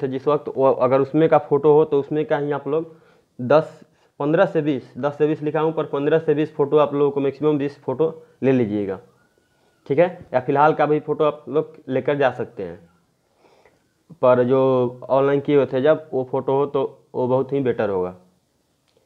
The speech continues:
एट नंबर में लिखा हुआ है सभी का लगभग पाँच पाँच फोटोकॉपी।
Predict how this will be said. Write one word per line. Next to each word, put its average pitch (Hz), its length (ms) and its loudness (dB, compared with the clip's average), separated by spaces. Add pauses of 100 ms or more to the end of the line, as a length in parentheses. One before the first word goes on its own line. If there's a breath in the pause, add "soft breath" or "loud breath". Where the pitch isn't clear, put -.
(400)
एट 147 420 -2
नंबर 156 280 2
में 156 80 4
लिखा 151 200 2
हुआ 156 120 4
है 151 80 4
सभी 156 340 0
का 170 140 0
लगभग 151 420 2
पाँच 151 140 -2
पाँच 156 160 -4
फोटोकॉपी। 127 520 -4